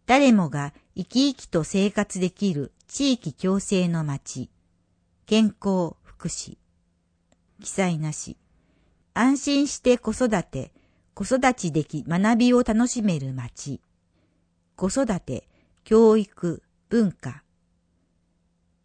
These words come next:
快適で安心して暮らせる街。安全安心、都市基盤。記載なし。共に作る次世代につながる街。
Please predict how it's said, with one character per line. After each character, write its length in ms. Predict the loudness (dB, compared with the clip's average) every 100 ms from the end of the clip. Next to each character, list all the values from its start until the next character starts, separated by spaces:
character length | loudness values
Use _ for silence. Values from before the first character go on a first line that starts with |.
| _
快 240 | 2 2 4
適 300 | 0 0 2
で 260 | 4 2 _ _ -4
安 240 | 2 2
心 280 | 2 0 -2
し 100 | -2
て 120 | -2
暮 180 | 0 2
ら 80 | 2
せ 180 | 2 0
る 140 | 2
街。 480 | 0 -2 -6 -8 -8 _ _ _ _ _ _ -2
安 260 | 4 4
全 320 | 6 4 2 0
安 200 | -2 -2
心、 400 | -4 -8 -8 -10 _ _ -10
都 80 |
市 200 | -6 -6
基 180 | 0 0
盤。 340 | 0 -2 -8 -16 _ _ _ _ _ -18
記 80 |
載 280 | -4 -2 0
な 140 | -2 -4
し。 260 | -10 -16 -20 _ _ _ _ _ _ _ _ _ _ _ -2
共 260 | 4 4
に 180 | 4 2 -2
作 280 | -4 0
る 160 | 2 2
次 100 | -2
世 180 | -2 2
代 240 | 4 4
に 140 | 4 -2
つ 140 | -4
な 140 | -4 -2
が 140 | -2
る 140 | -2
街。 480 | -4 -6 -8 -10 -12